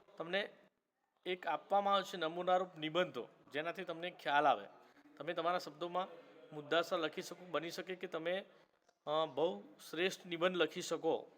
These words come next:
તમારા વિચારો કદાચ આ વિચારોથી પણ ઉચ્ચ કક્ષાના હોઈ શકે. કુદરતે તમને પણ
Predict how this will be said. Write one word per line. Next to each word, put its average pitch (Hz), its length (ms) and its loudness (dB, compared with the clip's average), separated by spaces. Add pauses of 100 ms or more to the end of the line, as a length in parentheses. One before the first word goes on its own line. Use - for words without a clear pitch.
(100)
તમારા 156 260 2
વિચારો 165 580 2 (800)
કદાચ 165 380 8
આ 175 140 4
વિચારોથી 180 640 0
પણ 202 200 -2
ઉચ્ચ 185 380 -8
કક્ષાના 185 480 0
હોઈ 160 260 2
શકે. 160 440 2 (1300)
કુદરતે 170 580 -2 (1160)
તમને 151 300 0
પણ 180 320 2